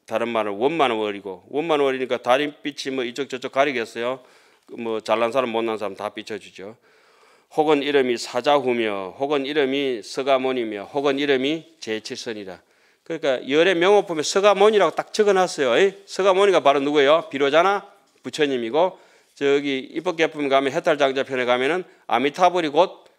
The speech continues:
비로자나 부처님이라고 딱 명시해놨어요. 그, 그럼 한경을 익숙히 강의 들은 사람들은 안 속는데,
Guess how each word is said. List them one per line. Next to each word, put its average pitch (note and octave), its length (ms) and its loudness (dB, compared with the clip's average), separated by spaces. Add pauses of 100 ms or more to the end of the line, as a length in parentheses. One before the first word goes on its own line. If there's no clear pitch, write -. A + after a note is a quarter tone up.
(140)
비로자나 B2 400 0
부처님이라고 G#2+ 560 -8
딱 - 180 -16
명시해놨어요. A2+ 1120 -2 (1600)
그, A#2+ 340 -8 (440)
그럼 B2 260 -6
한경을 B2+ 560 -2
익숙히 C#3 340 -10
강의 C3+ 300 0
들은 D3+ 220 -2
사람들은 A2+ 500 -2
안 G2+ 160 -8
속는데, A#2 540 -8